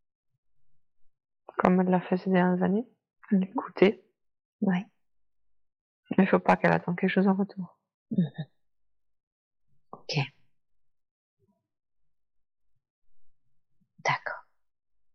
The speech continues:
Speaker 2: Donc juste être présente, l'écouter, mais sans attente de quelque chose en retour.
Speaker 1: C'est ça. C'est ça.
Speaker 2: Ok. D'accord, très bien.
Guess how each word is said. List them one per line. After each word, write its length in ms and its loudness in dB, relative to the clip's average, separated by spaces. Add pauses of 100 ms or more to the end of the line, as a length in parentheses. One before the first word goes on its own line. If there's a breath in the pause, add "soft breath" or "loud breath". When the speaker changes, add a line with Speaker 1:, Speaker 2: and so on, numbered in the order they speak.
(2500)
Speaker 2:
Donc 160 4
juste 320 0 (320 loud breath)
être 160 2
présente, 560 2
l'écouter, 580 2
mais 160 2
sans 300 2
attente 600 -2 (220)
de 60 2
quelque 260 -2
chose 240 0
en 80 2
retour. 380 -2
Speaker 1:
C'est 20 -2
ça. 100 4 (1000)
C'est 180 0
ça. 400 0
Speaker 2:
Ok. 140 -18 (2250)
D'accord, 380 -8 (120)
très 220 -10
bien. 100 -20